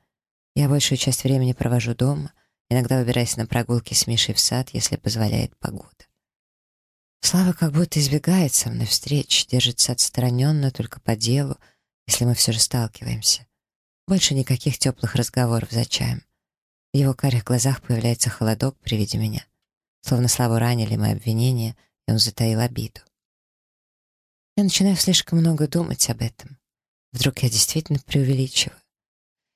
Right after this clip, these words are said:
И чем дольше длится его отчуждённость, тем сильнее я думаю о том, что погорячилась. Невыносимо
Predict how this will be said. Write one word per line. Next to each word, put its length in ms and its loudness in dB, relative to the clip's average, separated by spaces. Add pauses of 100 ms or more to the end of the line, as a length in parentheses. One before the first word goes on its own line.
(140)
И 60 4
чем 240 2
дольше 320 2
длится 380 2
его 100 4
отчуждённость, 800 0
тем 140 0
сильнее 440 0
я 80 0
думаю 340 0
о 40 -6
том, 200 -2
что 200 -6
погорячилась. 920 -2 (800)
Невыносимо 640 2